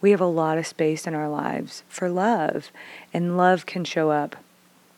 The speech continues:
all different kinds of ways. And it can start out where you were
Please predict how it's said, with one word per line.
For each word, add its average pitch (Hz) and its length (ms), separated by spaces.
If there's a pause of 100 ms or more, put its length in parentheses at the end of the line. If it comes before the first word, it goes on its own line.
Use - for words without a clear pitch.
(380)
all 170 140
different 165 300
kinds 151 240
of 151 80
ways. - 400 (320)
And 165 80
it 170 100
can 165 160
start 156 360
out 175 260
where 165 120
you 151 160
were 151 140